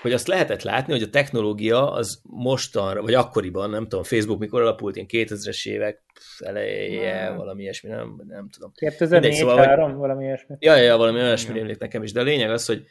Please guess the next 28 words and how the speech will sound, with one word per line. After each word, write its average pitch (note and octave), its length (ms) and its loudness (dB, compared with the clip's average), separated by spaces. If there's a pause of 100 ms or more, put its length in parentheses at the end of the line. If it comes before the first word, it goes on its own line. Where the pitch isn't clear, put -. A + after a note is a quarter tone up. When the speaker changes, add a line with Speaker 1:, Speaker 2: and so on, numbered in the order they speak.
(240)
Speaker 1:
hogy A2 220 -6
ugye C#3 180 -2
lehetett D#3 460 -2
látni, A2 760 -4
hogy A#2 220 -4
a G2+ 80 -10
technológia A2 640 -4
akkoriban G2+ 680 -8
jutott G2+ 340 -10
el G#2 80 -6
arra F#2+ 300 -4
a F#2+ 60 -12
pontra, C#3 540 -4
hogy A2 180 0
akkor G#2 260 -10
volt A2 320 -6
a F#2+ 40 -10
Web C#3 220 -6
kettő, A2 480 -6
és - 160 -8
akkor G#2+ 240 -10
most A2 240 -10
már G#2 160 -10
tudunk G#2 400 -14
ilyen F#2+ 240 -12
nagy F2+ 440 -12
adatbázisokat, G2+ 920 -12
meg - 120 -20